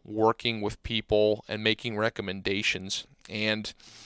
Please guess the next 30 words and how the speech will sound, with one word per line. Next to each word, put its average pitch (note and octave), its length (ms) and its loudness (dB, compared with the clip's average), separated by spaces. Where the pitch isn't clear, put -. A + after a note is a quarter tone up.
some F#3 400 6
of D3+ 300 4
that B2 280 4
knowledge A#2+ 640 4
that G2+ 180 2
I've G2 140 -2
acquired, G2 400 2
in - 40 -8
fact, - 260 -2
a G#2+ 60 -2
lot A2 420 0
of D#3+ 80 -2
that F#2+ 180 2
knowledge G2+ 360 -2
acquired G#2 560 4
was, A2 640 4
uh, G2+ 300 2
was B2+ 220 -4
helped - 400 -2
f-, - 260 -14
uh, G2 100 -4
was, A#2 240 -6
was B2+ 260 -2
helped - 380 4
retained A2+ 680 -4
by A#2 560 12
the, A2 360 2
this D3 220 0
week's C3 220 -2
guest. - 400 0